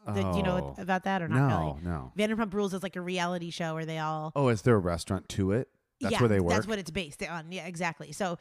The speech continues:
Speaker 1: I mean, it's scripted reality, of course, but, like, we were so excited to visit Pump, and they were like, "This is the alley that, like, Jax told Stassi that he's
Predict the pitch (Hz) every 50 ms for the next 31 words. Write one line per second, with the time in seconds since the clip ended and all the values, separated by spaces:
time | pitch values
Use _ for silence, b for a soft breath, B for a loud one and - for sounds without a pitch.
0 | B B 214 233 262 254 240 - - - _ _ - - - - 214 180 - -
1 | 180 170 170 180 175 160 156 160 165 165 165 160 - - 175 165 160 - - 196
2 | 165 185 175 175 170 - b b b b b b b b _ _ _ - - 214
3 | 202 233 226 202 214 185 - 214 202 196 - - 208 190 190 185 - 185 180 156
4 | 165 180 170 160 175 170 165 165 160 - - _ _ _ _ - - 233 202 160
5 | 170 170 - b b b b b b b _ - - 202 180 180 190 196 202 170
6 | 151 - 269 - 269 214 185 214 - - 240 240 233 226 226 220 208 196 175 202
7 | - - 202 185 - - - b b b b b b 208 220 254 208 196 - -
8 | - - - 247 226 202 190 - - - 294 247 220 - 240 226 202 190 202 196
9 | 185 233 220 233 202 165 -